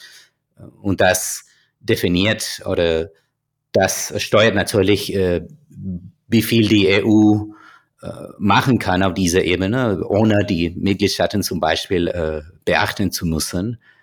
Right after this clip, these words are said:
Und deswegen ist das eine präzedenzlose Situation da, wo die E U gleichzeitig als Spieler und, äh, gleichzeitig als Koordinatoren der verschiedenen Mi-, Mitgliedstaaten, äh, agiert, weil wir keinen Muster dafür haben.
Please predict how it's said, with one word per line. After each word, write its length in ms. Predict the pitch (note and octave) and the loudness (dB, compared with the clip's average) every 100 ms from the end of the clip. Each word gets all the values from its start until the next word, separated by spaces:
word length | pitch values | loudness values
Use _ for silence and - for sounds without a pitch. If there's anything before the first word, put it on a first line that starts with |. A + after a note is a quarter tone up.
| _ _ _ _ _ | _ _ _ _ _
Und 480 | G#2 F#2+ F2 - - | 0 0 0 -4 -2
deswegen 420 | G2 - G2+ G#2+ | -2 2 2 2
ist 420 | G#2 F2 - - | 2 -2 -4 -2
das 240 | A2+ G2 - | 0 0 0
eine 800 | G2 F#2+ F#2+ F#2 F2+ F2 E2+ D#2+ | 0 2 2 2 0 0 -4 -6
präzedenzlose 880 | - G2 G2+ F#2 A2 - F#2 F2 G2 | -4 0 0 0 0 0 0 2 0
Situation 720 | E2+ A2+ F2+ - - F#2 F2+ | -2 -2 -4 -4 -2 -2 0
da, 260 | F2 F2 F2 | 2 0 0
wo 80 | E2+ | 0
die 240 | F2 E2 | 0 -2
E 140 | F2 | 0
U 480 | E2+ F2+ F2 E2 D#2+ | 0 0 2 0 -2
gleichzeitig 720 | E2 F2 E2+ - F2 - G2 | -4 -2 -2 0 -2 -2 -4
als 300 | F2 D2+ - - | -4 -4 -10 -12
Spieler 580 | - - F#2 F2+ F2 D#2+ | -8 -2 2 2 2 -2
und, 340 | D#2 D2+ D#2 | -4 -4 -4
äh, 40 | |
gleichzeitig 540 | D#2 D2+ E2+ D#2+ - - | -4 -4 -2 -4 -4 -4
als 280 | D#2 - - | -4 -4 -6
Koordinatoren 1080 | - F2+ F2 D#2 D2+ G2 F2+ F2 F2 D#2+ - - - _ F#2 | -2 -2 0 -2 -2 0 2 2 0 -2 -6 -20 -20 _ 0
der 100 | E2+ | 0
verschiedenen 420 | F#2+ - F2 E2 | 0 -2 -2 -2
Mi-, 140 | F2 F2 | -2 0
Mitgliedstaaten, 880 | F#2 G2 F2+ - F2+ E2 E2+ F2 | 0 0 -2 -2 -2 -2 0 -2
äh, 140 | E2 E2+ | -2 -4
agiert, 760 | F2 F2 G2+ D#2+ F#2 - - - - - _ | -4 0 2 2 0 -4 -12 -16 -20 -20 _
weil 420 | - E2 F#2+ F2+ F2 | -6 2 2 2 2
wir 360 | F#2 F2+ F2 | 2 4 4
keinen 640 | F2 - F2 F2+ F2 F2 F2 | 0 -2 -2 0 0 0 0
Muster 460 | F#2+ A#2 - F#2+ | 2 2 2 2
dafür 640 | D#2+ E2 - E2+ D#2 D2+ D2 | 2 -2 -2 0 0 0 -2
haben. 400 | A#2 G#2+ D2 | 0 0 -2